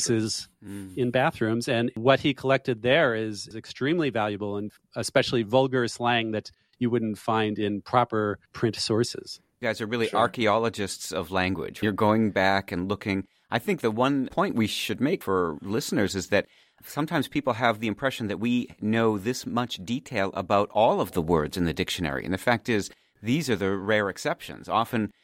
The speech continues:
Speaker 2: we can't find these early examples.
Speaker 1: That's true, but given the new sources that are becoming available to us, whether it's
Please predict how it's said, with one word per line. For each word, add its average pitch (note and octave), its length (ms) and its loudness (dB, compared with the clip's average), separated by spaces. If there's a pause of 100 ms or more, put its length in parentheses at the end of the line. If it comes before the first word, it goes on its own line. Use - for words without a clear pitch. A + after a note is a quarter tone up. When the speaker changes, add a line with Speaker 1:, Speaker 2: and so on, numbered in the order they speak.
(100)
Speaker 2:
we G2+ 80 -4
can't C3+ 320 -2
find F2+ 300 0
these E2+ 180 0
early F2+ 300 2
examples. E2+ 640 -4 (560)
Speaker 1:
That's C#3+ 240 4
true, A3 280 -2
but A#2 400 -2
given D#3+ 480 4
the A#2 240 -6
new D3 360 4
sources B2+ 560 2
that G#2+ 300 2
are G#2+ 240 2
becoming B2 420 6
available A2 460 2
to G2+ 200 -4
us, - 340 -6
whether G2+ 280 0
it's - 240 -4